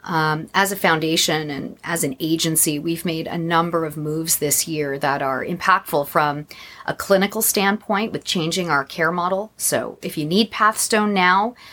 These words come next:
there's no referral process. You don't have to go to Contact Niagara. You just call us directly. Nine oh five, six eight eight, six eight fifty.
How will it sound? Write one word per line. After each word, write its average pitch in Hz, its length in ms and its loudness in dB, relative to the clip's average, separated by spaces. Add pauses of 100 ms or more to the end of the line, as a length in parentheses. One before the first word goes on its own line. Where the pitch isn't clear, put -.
(140)
there's 160 180 0
no 175 200 2
referral 214 440 2
process. 190 600 2
You 147 80 -2
don't 185 260 2
have 240 160 -2
to 226 100 -2
go 208 140 0
to 202 80 2
Contact 190 540 0
Niagara. 170 500 0
You 165 140 -2
just 151 240 -4
call 190 340 2
us 180 180 2
directly. - 640 -2 (520)
Nine 151 180 4
oh 226 80 4
five, 170 560 2
six - 460 0
eight 220 180 2
eight, 165 280 2
six - 360 -2
eight 220 300 0
fifty. 180 580 0